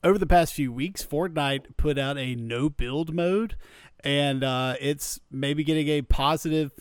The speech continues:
place because it has such a, um, it,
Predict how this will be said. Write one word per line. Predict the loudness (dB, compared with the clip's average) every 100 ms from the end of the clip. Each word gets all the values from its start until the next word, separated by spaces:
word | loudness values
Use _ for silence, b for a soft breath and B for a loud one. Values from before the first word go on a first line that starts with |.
| _
place | 0 0 0 -2
because | -6 -6
it | -6
has | -6 -6
such | -6 -6 -6
a, | -4 -4
um, | -4 -4 -6 -10 -16 _ _ -8
it, | -8